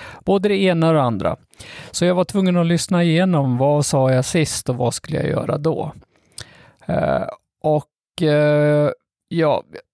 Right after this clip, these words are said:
det får bli lite osammanhängande så här, men jag tänker så här, jag börjar väl i alla fall att tala om vad som har hänt med prostatacancer, för det är väl egentligen ingenting.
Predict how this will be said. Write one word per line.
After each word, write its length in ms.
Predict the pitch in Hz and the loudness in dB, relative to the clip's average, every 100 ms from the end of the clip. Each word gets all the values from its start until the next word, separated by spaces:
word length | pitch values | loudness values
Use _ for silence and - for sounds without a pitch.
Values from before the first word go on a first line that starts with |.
| _ | _
det 120 | 165 | -6
får 160 | 165 180 | -2 -2
bli 220 | 165 165 | 0 2
lite 220 | 151 147 | 0 0
osammanhängande 1080 | - 147 139 - 135 131 139 151 123 120 104 | -2 0 0 0 0 2 2 2 0 0 -2
så 140 | - 123 | -2 0
här, 220 | 127 120 | 0 0
men 320 | 131 135 139 | 0 0 2
jag 160 | 151 - | 0 0
tänker 260 | 165 160 | -2 -2
så 140 | - 147 | -2 0
här, 60 | |
jag 180 | 131 165 | 0 0
börjar 300 | 175 175 175 | 2 2 2
väl 180 | 165 156 | 0 0
i 40 | |
alla 180 | 143 131 | 0 0
fall 260 | - 127 127 | -2 -2 -2
att 120 | 131 | -2
tala 200 | 143 - | -2 -2
om 160 | 131 | -2
vad 140 | 135 131 | -2 -4
som 120 | - | -2
har 80 | 143 | -2
hänt 300 | 139 143 - | -2 -4 -4
med 220 | 175 - | -4 -4
prostatacancer, 880 | 175 - 139 139 170 143 - - 156 | -4 -2 -2 0 2 0 -2 -4 -4
för 160 | - | -2
det 140 | 147 147 | 0 2
är 80 | 139 | 2
väl 120 | 131 | 2
egentligen 400 | 127 123 160 143 | 0 0 -2 -2
ingenting. 680 | 143 135 127 - - - | 0 0 -2 -2 -4 -4